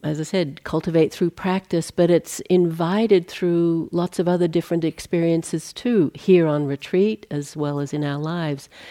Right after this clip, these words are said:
Just the experience of nature, you know, walking out here and this beautiful view that we have in either direction, um, or going out at night and looking up at the sky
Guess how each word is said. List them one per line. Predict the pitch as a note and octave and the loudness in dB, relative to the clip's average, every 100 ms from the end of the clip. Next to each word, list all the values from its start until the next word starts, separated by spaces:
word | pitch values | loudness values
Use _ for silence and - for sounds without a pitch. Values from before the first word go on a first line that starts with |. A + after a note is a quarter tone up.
| - - - | -20 -20 -2
Just | B3+ - | -2 4
the | A#3+ | 2
experience | A3 - G#3+ G3 G3 - | 2 2 4 6 4 2
of | F#3 - | -2 2
nature, | F3+ G#3+ - B2+ A2+ - F3+ | 2 0 -4 -8 -8 -12 -8
you | |
know, | F3 F3 | -6 -2
walking | E3+ F3 F#3+ F3+ | -2 0 0 2
out | D#3+ E3 | 2 -2
here | - F#3 F3 E3 | 0 2 2 0
and | D#3+ D#3 | -2 -4
this | D3+ | -8
beautiful | - E3+ E3 - E3 D#3 D#3 - - - - | -4 -2 -2 -2 -4 -2 -6 -18 -20 -20 -6
view | D#3+ F#3 F#3+ | 2 6 6
that | E3 - | 4 2
we | C#3+ | 0
have | C3 B2+ A#2+ A#2 C3 - _ D3+ | 0 -2 -2 -4 -10 -18 _ -4
in | |
either | D3 D3+ D#3 | -2 0 0
direction, | D#3 C#3+ D3 - - B2 B2 - _ _ - - - _ - | -2 -4 -6 -8 -14 -12 -12 -16 _ _ -20 -20 -20 _ -4
um, | C#3+ C#3 C#3+ C#3 - _ _ | -2 0 -2 -4 -6 _ _
or | - E3+ | 0 2
going | F3 F3 F3 F3 | 4 4 4 4
out | E3+ E3 | 4 2
at | - | 2
night | E3+ E3 D#3+ - - - _ _ | 0 0 -2 -6 -10 -20 _ _
and | E3 D#3 | -4 -2
looking | D3+ D#3+ D#3+ | -2 -4 -2
up | D3+ - | -4 -6
at | - | -10
the | D3 | -10
sky | - C#3+ C#3 C3 B2+ | -8 -8 -6 -8 -10